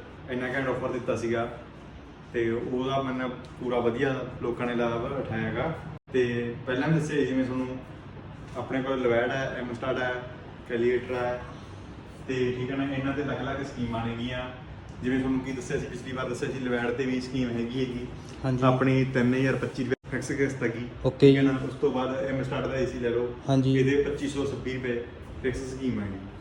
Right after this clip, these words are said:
Speaker 2: ਠੀਕ ਹੈ ਜੀ,
Speaker 1: ਠੀਕ ਹੈ।
Speaker 2: ਪੱਚੀ ਸੌ ਛੱਬੀ ਰੁਪਏ ਫਿਕਸ ਸਕੀਮ ਆਪਣੇ ਕੋਲੇ।
Speaker 1: ਫਿਕਸ ਸਕੀਮ ਹੈ ਜੀ।
Speaker 2: ਠੀਕ ਹੈ ਜੀ।
Speaker 1: ਜਿਵੇਂ ਤੁਹਾਨੂੰ ਫਰਿੱਜਾਂ ਦਾ ਦੱਸਿਆ ਸੀਗਾ,
Speaker 2: ਹਾਂਜੀ।
Speaker 1: ਆਪਣੀ ਸਤਾਈ ਸੌ ਚੌਵੀ ਰੁਪਏ ਫਿਕਸ ਸਕੀਮ ਹੈ
Speaker 2: ਠੀਕ ਹੈ
Speaker 1: ਫਰਿੱਜਾਂ ਦੇ
Speaker 2: ਜੀ।
Speaker 1: ਛੋਟੀਆਂ ਤੇ, ਤੇ ਵੱਡੀਆਂ ਦੇ ਆ ਜੋ ਦੋ ਸੌ ਤੀਹ ਲੀਟਰ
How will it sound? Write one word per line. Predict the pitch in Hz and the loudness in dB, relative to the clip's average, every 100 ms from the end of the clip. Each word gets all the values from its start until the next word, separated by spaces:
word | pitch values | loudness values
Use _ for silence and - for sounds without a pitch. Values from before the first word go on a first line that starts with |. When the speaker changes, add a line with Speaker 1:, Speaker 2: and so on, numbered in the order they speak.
| - | 0
Speaker 2:
ਠੀਕ | 139 117 | 2 4
ਹੈ | 117 | 2
ਜੀ, | |
Speaker 1:
ਠੀਕ | 113 | 6
ਹੈ। | 156 | 6
Speaker 2:
ਪੱਚੀ | 139 165 | 8 8
ਸੌ | 165 | 10
ਛੱਬੀ | 160 151 165 | 10 12 12
ਰੁਪਏ | 165 165 | 12 8
ਫਿਕਸ | 165 170 | 8 6
ਸਕੀਮ | 160 170 147 | 4 8 8
ਆਪਣੇ | 127 120 | 8 4
ਕੋਲੇ। | 107 101 | 4 2
Speaker 1:
ਫਿਕਸ | - - | -2 -4
ਸਕੀਮ | 135 123 | -2 -2
ਹੈ | 113 | -2
ਜੀ। | 107 104 | -2 0
Speaker 2:
ਠੀਕ | 135 127 | 4 6
ਹੈ | 117 | 6
ਜੀ। | 113 | 6
Speaker 1:
ਜਿਵੇਂ | 123 131 | 4 4
ਤੁਹਾਨੂੰ | 139 143 | 6 6
ਫਰਿੱਜਾਂ | 139 - - | 6 4 4
ਦਾ | 269 | 4
ਦੱਸਿਆ | - 139 - | 4 2 2
ਸੀਗਾ, | 139 131 - - | 2 0 0 2
Speaker 2:
ਹਾਂਜੀ। | 139 135 135 135 | 4 6 6 6
Speaker 1:
ਆਪਣੀ | 131 143 | 4 2
ਸਤਾਈ | - 135 - | 2 0 0
ਸੌ | 139 | -2
ਚੌਵੀ | 139 123 123 | -2 -2 -2
ਰੁਪਏ | 123 117 123 | -4 -6 -6
ਫਿਕਸ | 127 156 | -2 -2
ਸਕੀਮ | - 135 117 | 0 0 0
ਹੈ | 110 113 - | -2 -6 -2
Speaker 2:
ਠੀਕ | 135 | 2
ਹੈ | 123 | 4
Speaker 1:
ਫਰਿੱਜਾਂ | 127 | 4
ਦੇ | 123 | 4
Speaker 2:
ਜੀ। | 120 | 4
Speaker 1:
ਛੋਟੀਆਂ | 117 117 135 | 0 0 0
ਤੇ, | 127 117 - - - | 0 -2 -6 -14 -4
ਤੇ | 139 | 0
ਵੱਡੀਆਂ | 135 131 139 143 | 0 0 -2 -2
ਦੇ | 143 | 0
ਆ | 139 | 0
ਜੋ | 127 | -2
ਦੋ | 127 | -2
ਸੌ | 127 | -2
ਤੀਹ | 123 123 135 | -4 -4 -6
ਲੀਟਰ | 131 123 | -2 0